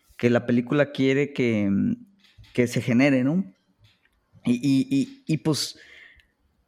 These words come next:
como que a fuerzas te, te hace pensar, ¿no? En, en, en esa parte. Eh, el intro, ¿no? Como, como abre,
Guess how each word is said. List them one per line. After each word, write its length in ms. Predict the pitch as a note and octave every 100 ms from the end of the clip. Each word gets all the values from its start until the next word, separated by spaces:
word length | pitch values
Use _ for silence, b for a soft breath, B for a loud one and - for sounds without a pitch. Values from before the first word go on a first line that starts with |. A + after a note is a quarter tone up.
| -
como 200 | E3 E3
que 100 | D#3+
a 20 |
fuerzas 380 | F3 F3+ G#3 -
te, 80 |
te 320 | F3+ - - D#3
hace 180 | D#3+
pensar, 500 | F#3 E3+ C#3+ D#3+ D3+ C3+
¿no? 240 | C#3 C3+
En, 300 | B2+ A#2+ A2 -
en, 300 | A#2 A2 -
en 140 | A#2+
esa 200 | C3 D3+
parte. 360 | F#3 G3+ - - B B B B _ -
Eh, 220 | C3+ C3
el 160 | C#3+ F3
intro, 340 | G#3 G#3 G#3+
¿no? 200 | G#3 G#3+
Como, 320 | F3+ D3+ C3
como 320 | - C#3 C#3 D3
abre, 520 | E3 F#3 F#3 F3+